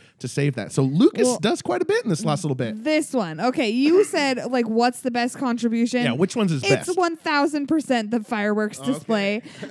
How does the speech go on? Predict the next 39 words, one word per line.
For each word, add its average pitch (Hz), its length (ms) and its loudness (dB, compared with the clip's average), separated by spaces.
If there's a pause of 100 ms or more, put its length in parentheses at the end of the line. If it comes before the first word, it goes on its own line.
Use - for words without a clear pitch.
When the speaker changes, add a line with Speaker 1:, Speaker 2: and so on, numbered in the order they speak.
Speaker 2:
I 330 60 0
mean, 339 160 0
Speaker 1:
<laughs> - 0 -
Speaker 2:
especially 359 580 0
because 370 380 0
Max 247 420 -2
was, 269 220 2
like, 240 180 0
rolling 226 400 2
her 254 180 0
eyes 202 360 -2
that 233 80 0
he 262 80 4
was 226 180 4
getting 220 260 -2
these 226 220 -2
fireworks 220 420 0
in 233 120 -4
the 214 80 0
first 202 260 -2
Speaker 1:
Keep 220 80 4
Speaker 2:
place. 269 120 6
Speaker 1:
mocking 254 180 2
my 262 100 2
plan, 220 200 0
Speaker 2:
But 208 80 0
Speaker 1:
Max. 302 180 4
Speaker 2:
that 320 240 0
is 311 180 2
really, 294 640 0
I 285 120 -2
mean, 277 360 -2 (180)
his 294 240 -2
forethought 294 720 -4
to 320 120 0
collect 254 440 -4
all 294 100 0
those 277 220 0
fireworks 262 680 -4